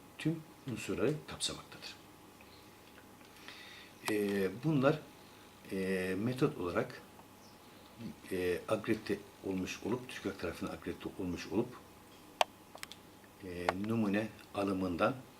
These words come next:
numune hazırlanmasından, e, en son bitmiş ürünü,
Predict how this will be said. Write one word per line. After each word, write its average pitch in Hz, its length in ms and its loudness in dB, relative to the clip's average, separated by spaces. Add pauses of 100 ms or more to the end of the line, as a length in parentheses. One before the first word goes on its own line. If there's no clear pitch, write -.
(100)
numune 92 300 0
hazırlanmasından, 92 1000 0 (960)
e, 90 100 0 (1120)
en 98 180 2 (220)
son 92 320 -2 (840)
bitmiş 113 360 2 (140)
ürünü, 101 300 2